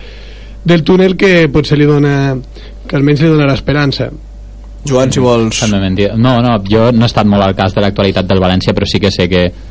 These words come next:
Speaker 3: l'any passat va fer una bona temporada i aquest any sembla que en fan una de bona i una, i una de, de dolenta, una decepció pels, pels aficionats valencianistes, suposa, aquesta temporada venint d'on venien, no? Però bé, és el que diu el Jordi, veurem aquest enfrontament entre,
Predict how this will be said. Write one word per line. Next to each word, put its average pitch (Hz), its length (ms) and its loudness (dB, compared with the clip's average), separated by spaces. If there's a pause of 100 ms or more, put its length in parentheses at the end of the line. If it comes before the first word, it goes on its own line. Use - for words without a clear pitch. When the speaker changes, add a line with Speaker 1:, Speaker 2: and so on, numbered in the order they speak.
(120)
Speaker 3:
l'any 90 160 0
passat 90 240 0
va 90 80 0
fer 90 200 2
una 90 200 2
bona 90 200 2
temporada 90 440 0
i 92 80 2
aquest 87 200 -2
any 87 220 0 (100)
sembla 90 240 0
que 95 80 -2
en 90 80 -2
fan 90 160 0
una 90 140 0
de 85 100 0
bona 85 200 0
i 87 80 0
una, 90 140 0 (540)
i 95 80 2
una 92 140 4
de, 90 120 4 (180)
de 92 80 2
dolenta, 90 460 2 (180)
una 82 260 -2
decepció 82 540 0
pels, 80 500 -4 (420)
pels 90 160 0
aficionats 85 520 0
valencianistes, 87 720 0
suposa, 85 320 0
aquesta 90 240 -2
temporada 85 400 0
venint 85 460 2
d'on 92 260 2
venien, 85 400 2
no? 80 140 0 (640)
Però 82 460 2
bé, 90 140 2 (180)
és 80 120 -2
el 85 140 0
que 87 100 -2
diu 82 140 0
el 80 100 0
Jordi, 90 440 0
veurem 85 560 2
aquest 87 260 -2
enfrontament 85 640 0
entre, 82 280 -2